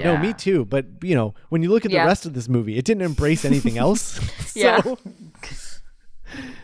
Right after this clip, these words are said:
Speaker 1: uh, so it's interesting that that was the thing they chose to embrace.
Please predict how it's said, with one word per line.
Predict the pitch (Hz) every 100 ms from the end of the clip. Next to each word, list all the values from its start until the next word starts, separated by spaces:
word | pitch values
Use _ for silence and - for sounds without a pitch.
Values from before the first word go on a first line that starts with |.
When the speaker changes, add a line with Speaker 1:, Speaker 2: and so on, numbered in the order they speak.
| 165
Speaker 1:
uh, | - 131 120 110
so | - 165
it's | 156
interesting | 160 151 143 - 127 117
that | 113
that | 127 123
was | 117 113
the | 120
thing | 127 107
they | 113
chose | 113 117 113
to | -
embrace. | 110 - - 127 -